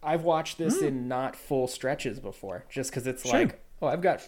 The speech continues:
Speaker 1: I've got twenty-five minutes. I'll watch some Barry Lyndon."
Speaker 3: It, it's technically like a British miniseries. If you break it up
Speaker 2: Yeah,
Speaker 3: into
Speaker 2: 'cause
Speaker 3: half
Speaker 2: it
Speaker 3: hours,
Speaker 2: is
Speaker 3: it's six
Speaker 2: weird
Speaker 3: eps,
Speaker 2: little
Speaker 3: right? <laughs>
Speaker 2: vignettes.
Speaker 3: Yeah.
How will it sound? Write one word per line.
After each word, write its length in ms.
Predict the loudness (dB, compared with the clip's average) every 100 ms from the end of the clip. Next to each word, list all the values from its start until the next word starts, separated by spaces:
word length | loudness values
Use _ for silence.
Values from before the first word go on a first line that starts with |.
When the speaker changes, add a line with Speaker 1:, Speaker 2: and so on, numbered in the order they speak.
| -12
Speaker 1:
I've 140 | -4
got 160 | -2 -2
twenty-five 400 | -8 -8 -6 -4
minutes. 320 | -6 -8 -6
I'll 140 | -2 0
watch 200 | -2 -4
some 100 | -6
Barry 240 | -4 -4
Lyndon." 320 | 0 2 2
Speaker 3:
It, 40 | 4
it's 180 | 6 8
technically 560 | 8 8 6 4 6
like 240 | 10 10 10
a 160 | 8
British 420 | 8 6 6 6 4
miniseries. 580 | 2 2 2 2 0
If 40 | 2
you 80 | 4
break 220 | 6 10
it 40 |
up 100 | 10
Speaker 2:
Yeah, 40 | 8
Speaker 3:
into 120 | 6
Speaker 2:
'cause 80 | 6
Speaker 3:
half 100 | 6
Speaker 2:
it 80 | 8
Speaker 3:
hours, 320 | 10 10 8
Speaker 2:
is 60 | 8
Speaker 3:
it's 120 | 8
six 280 | 8 8 10
Speaker 2:
weird 160 | 10 10
Speaker 3:
eps, 100 | 8
Speaker 2:
little 220 | 8 8
Speaker 3:
right? 180 | 6 4
<laughs> 0 |
Speaker 2:
vignettes. 1300 | 6 6 6 4 2 0 -2 -6 -6 -8 -8 -8 -8
Speaker 3:
Yeah. 140 | -2